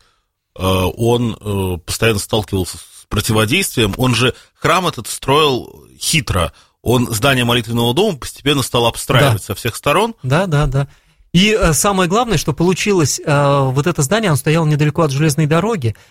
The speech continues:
Speaker 2: и смущало наших местных орских руководителей, что люди, в том числе уважаемые люди, гости, да, по гостевому маршруту въезжают в город, а что их встречает? А их встречает купол церкви. Ну что, что такое?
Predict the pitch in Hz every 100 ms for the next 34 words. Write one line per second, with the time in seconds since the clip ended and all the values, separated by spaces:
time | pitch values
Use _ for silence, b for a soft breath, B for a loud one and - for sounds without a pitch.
0 | b - 156 180 - 151 156 - 190 143
1 | 131 147 139 - 147 147 - - 143 -
2 | - 131 135 143 147 247 156 120 - 139
3 | B B _ _ _ - 117 127 139 202
4 | 208 - 147 - 139 131 120 120 - 147
5 | 160 156 156 147 160 139 123 - 175 -
6 | 180 127 143 143 127 - 151 196 175 143
7 | 135 - 147 190 - B B 131 123 156
8 | 165 160 127 139 240 151 127 185 165 -
9 | 127 185 214 170 147 - 127 - 151 147
10 | _ _ - 160 135 123 117 - 147 123
11 | - - 143 127 156 143 - 151 120 -
12 | 117